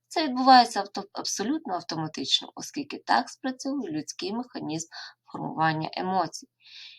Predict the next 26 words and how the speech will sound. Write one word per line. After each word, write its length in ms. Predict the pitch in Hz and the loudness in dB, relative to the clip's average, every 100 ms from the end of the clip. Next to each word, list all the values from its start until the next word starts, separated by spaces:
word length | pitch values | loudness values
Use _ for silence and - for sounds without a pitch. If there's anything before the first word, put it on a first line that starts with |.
| _ - | _ -8
І 100 | 190 | 4
що 400 | - - 359 320 | 4 6 6 6
ж 300 | 262 - 180 | 2 0 0
може 380 | 285 254 156 - - - _ | 2 2 0 -10 -16 -20 _
сприйняти 640 | - - 254 311 254 175 165 | -14 -6 0 0 0 -4 -6
клієнт 440 | 190 208 240 165 | -4 0 0 0
в 160 | - - | -6 -14
ці 180 | - 175 | -10 -8
перші 440 | - 165 170 214 | -2 2 4 4
секунди? 680 | 208 - 453 269 220 165 - _ _ _ _ | 0 -6 -4 -4 -2 -4 -14 _ _ _ _
Це, 180 | - 415 | 0 0
звичайно, 640 | 208 190 - 151 143 143 - | 0 -2 0 0 -2 -8 0
ваш 400 | 160 240 - - | 2 4 2 -4
зовнішній 680 | - 160 143 156 160 - 269 | -12 -10 -8 -6 -4 -4 -4
вигляд 380 | 180 165 - - _ | -6 -8 -10 -16 _
і 120 | 247 233 | -4 0
голос. 540 | 254 226 147 - - _ - _ _ _ | 2 2 0 -8 -16 _ -20 _ _ _
Зовнішній 640 | - - 175 220 214 - 175 | -10 -4 -2 0 -2 -2 -2
вигляд 340 | 381 427 370 | -2 -4 -4
включає 480 | - 160 - 196 185 | -8 -8 -4 -2 -2
в 40 | |
себе 460 | - - 175 156 135 - - - _ | -4 -2 -2 -2 -8 -18 -20 -20 _
одяг, 420 | 170 160 160 226 - _ _ _ _ _ _ _ - | -4 -2 -2 -4 -6 _ _ _ _ _ _ _ -12
одяг, 520 | - - 247 - - | -10 -6 -8 -8 -14
взуття, 760 | - 202 226 - - 147 160 254 - - - _ - | -10 -4 -4 -4 -2 0 0 -4 -14 -20 -20 _ 4
аксесуари, 920 | 254 262 - 359 - 151 131 131 - | 4 4 -4 -4 -4 -4 -2 -2 -4